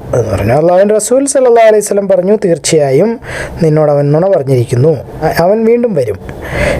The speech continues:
എനിക്ക് തോന്നുന്നത് അവൻ നിൻ്റെ മുമ്പിൽ വീണ്ടും വന്ന് പ്രത്യക്ഷപ്പെടും എന്നാണ്." അപ്പോൾ എനിക്കും തോന്നി അവൻ വരും എന്ന്, കാരണം അള്ളാഹുവിൻ്റെ റസൂൽ സല്ലല്ലാഹു അലൈഹി വസല്ലം എന്നോട് പറഞ്ഞതാണ് അവൻ തിരിച്ചു വരുമെന്ന്, അപ്പോൾ ഉറപ്പായിട്ടും വരണം. അപ്പോൾ അവനെ പ്രതീക്ഷിച്ച് ഞാൻ നിൽക്കുകയാണ്,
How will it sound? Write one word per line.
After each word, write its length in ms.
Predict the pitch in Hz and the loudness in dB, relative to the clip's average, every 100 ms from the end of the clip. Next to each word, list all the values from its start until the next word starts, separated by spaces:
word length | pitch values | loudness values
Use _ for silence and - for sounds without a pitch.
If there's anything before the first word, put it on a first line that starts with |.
| - | 0
എനിക്ക് 260 | 185 202 254 226 | 0 0 -2 2
തോന്നുന്നത് 600 | 214 233 240 226 214 247 | 2 4 2 2 4 2
അവൻ 260 | 208 190 208 214 | 2 2 2 2
നിൻ്റെ 320 | 202 196 208 | 2 2 0
മുമ്പിൽ 360 | 208 190 190 214 | 0 0 2 0
വീണ്ടും 420 | 180 175 180 196 247 - | 2 2 2 0 -2 -4
വന്ന് 280 | 160 151 170 | -2 0 0
പ്രത്യക്ഷപ്പെടും 760 | 208 - - 160 160 - 156 208 - | 0 0 0 -2 -2 -2 -2 -2 -2
എന്നാണ്." 400 | 139 123 110 127 151 - - - 190 | 0 0 0 0 0 -4 -6 -2 0
അപ്പോൾ 160 | 190 226 | 2 2
എനിക്കും 280 | 233 294 262 | 2 0 0
തോന്നി 340 | 220 226 233 | 2 2 2
അവൻ 260 | 175 180 180 | 2 2 2
വരും 280 | 170 165 165 - | 0 0 -2 -2
എന്ന്, 220 | 135 120 | -2 -2
കാരണം 320 | 117 156 170 | 0 0 0
അള്ളാഹുവിൻ്റെ 380 | 180 185 196 214 | 2 2 2 2
റസൂൽ 280 | 196 - 220 | 0 0 -2
സല്ലല്ലാഹു 420 | 208 196 196 208 | 0 0 2 4
അലൈഹി 160 | 214 220 | 2 0
വസല്ലം 260 | 226 240 | 0 0
എന്നോട് 260 | 226 214 220 | 2 2 0
പറഞ്ഞതാണ് 460 | 214 185 190 160 139 | 0 2 2 2 0
അവൻ 120 | 139 | 0
തിരിച്ചു 280 | 135 123 139 | -2 0 -2
വരുമെന്ന്, 240 | 107 107 | 0 -2
അപ്പോൾ 140 | 113 | 0
ഉറപ്പായിട്ടും 400 | 151 - 196 196 | -2 0 -4 -2
വരണം. 260 | 160 107 95 - - - - | -2 -4 -8 -8 -10 -8 -8
അപ്പോൾ 160 | - 185 | -4 0
അവനെ 180 | 190 214 | 0 0
പ്രതീക്ഷിച്ച് 500 | 202 190 208 - 220 | -2 -2 -2 0 0
ഞാൻ 120 | 185 | 2
നിൽക്കുകയാണ്, 460 | 170 - 160 135 | 0 0 0 0